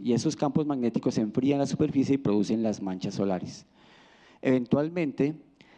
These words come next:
esas líneas de campo se cruzan y producen unas explosiones que se llaman los destellos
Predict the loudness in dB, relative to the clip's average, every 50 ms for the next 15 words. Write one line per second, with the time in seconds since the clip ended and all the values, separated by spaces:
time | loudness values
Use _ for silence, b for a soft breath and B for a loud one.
0 | b b b -14 -6 -2 0 2 2 2 2 4 4 4 4 4 2 0 2 2
1 | 0 0 2 2 2 2 2 0 0 2 2 2 4 4 2 0 0 2 0 2
2 | 4 4 4 6 4 4 4 4 4 4 4 4 4 2 0 0 -2 0 -2 -2
3 | 0 2 2 2 2 2 -2 -4 -4 -4 -2 -2 -2 0 0 0 0 2 2 4
4 | 4 4 4 2 2 -2 -2 -2 0 2 2 2 4 4 2 2 2 0 -6 -12